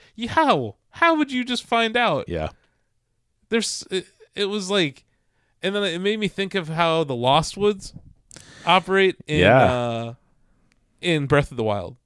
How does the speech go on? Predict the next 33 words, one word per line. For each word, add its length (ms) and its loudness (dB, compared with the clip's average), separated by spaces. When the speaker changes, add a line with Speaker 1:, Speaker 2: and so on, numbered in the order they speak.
Speaker 2:
Mm-hmm. 240 -2
Speaker 1:
And 160 2
it's 280 -2
frustrating. 880 0
Speaker 2:
I 100 2
figured 360 -2
that 200 0
out 220 -8
without 280 -2
using 280 -2
a 60 -8
guide. 260 -10
I 100 -4
Speaker 1:
Oh, 80 4
I 100 4
Speaker 2:
figured 0 -
it 40 4
Speaker 1:
didn't 140 2
Speaker 2:
out. 60 -4
Speaker 1:
use 120 -8
a 40 -8
guide. 400 -16
Speaker 2:
Mm-mm. 260 -12
Speaker 1:
Oh, 120 0
hell 200 0
no. 280 -12
But 300 0
it's 220 2
frustrating, 1000 0
but 260 -6
they 220 -4
at 100 0
least 380 -6